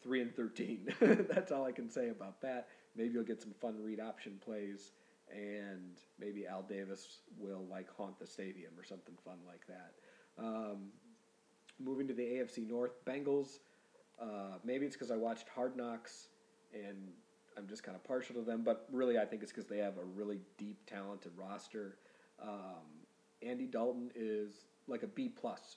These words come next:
at quarterback, and that could be good enough to win you the Super Bowl if everything else works around you.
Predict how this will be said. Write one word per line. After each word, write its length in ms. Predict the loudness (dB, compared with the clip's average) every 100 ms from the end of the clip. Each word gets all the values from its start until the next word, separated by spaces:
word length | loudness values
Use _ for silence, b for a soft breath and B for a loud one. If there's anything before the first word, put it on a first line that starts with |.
| -10
at 140 | -10
quarterback, 600 | -4 -4 -2 -4 -6 -12 -18 B B -18 -2
and 460 | 2 2 2 -2 -6 -2
that 140 | 2
could 100 | 2
be 80 | 2
good 160 | 4 4
enough 200 | 4 0
to 80 | 0
win 160 | 0
you 80 | -2
the 100 | -6
Super 280 | -8 -6 -4
Bowl 320 | 0 0 -2
if 80 | -4
everything 380 | -2 -2 -2 -2
else 260 | -2 -4
works 380 | -10 -6 -6 -8 -8
around 320 | -4 -2 -2
you. 240 | -4 -8